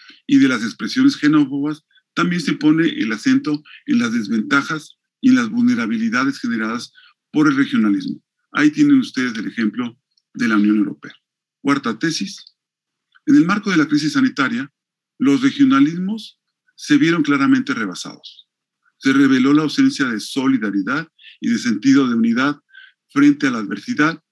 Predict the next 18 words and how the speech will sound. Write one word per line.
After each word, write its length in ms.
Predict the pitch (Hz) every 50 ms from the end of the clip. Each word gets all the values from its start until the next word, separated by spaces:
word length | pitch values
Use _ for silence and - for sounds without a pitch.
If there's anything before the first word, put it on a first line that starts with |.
| _ _ _ _
ya 160 | - 160 160
que 80 | 156 151
las 180 | 143 135 117
respuestas 520 | 127 123 - - 156 151 143 - 151 139 -
fueron 280 | 147 139 147 147 135
fundamentalmente 800 | - 135 123 117 113 113 113 110 - 123 123 123 - - 131 120
de 100 | 107 98
carácter 420 | 104 101 101 107 - - 107 95
nacional 420 | 98 95 87 - 95 98 104 98 95
y 80 | -
local. 280 | - - - - - - _ _ _ _ _ _ _ _ _ _ _ _ - - - -
En 80 | -
el 60 | - -
caso 220 | 226 208 196 202
de 60 | 175
la 80 | 170 170
Unión 200 | 170 175 175 170
Europea, 340 | 170 160 - 170 156 160